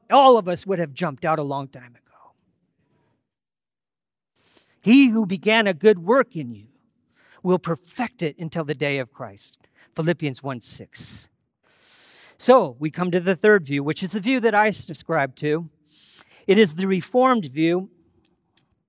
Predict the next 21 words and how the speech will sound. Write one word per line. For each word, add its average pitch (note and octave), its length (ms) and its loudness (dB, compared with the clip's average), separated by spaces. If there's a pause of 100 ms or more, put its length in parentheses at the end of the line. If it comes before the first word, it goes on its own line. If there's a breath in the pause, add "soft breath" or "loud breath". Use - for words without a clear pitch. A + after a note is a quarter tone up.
(320)
and F3 140 -2
it G#3+ 100 -4
says A#3+ 360 -2
that F#3+ 220 -4
these B3 520 -2 (360 soft breath)
individuals A3+ 680 2
described F#3+ 580 0
in D#3 120 -4
s-, - 280 -10 (320)
Hebrews A3+ 500 0
chapter G3 380 -4
six, - 720 -10 (500 soft breath)
verses E3+ 440 -4
four A3 320 2
through F3+ 180 -6
six, - 640 -8 (240 soft breath)
are F#3+ 180 4
in G3 120 0
fact E3+ 340 -4
professing F3+ 680 -6
Christians - 800 -20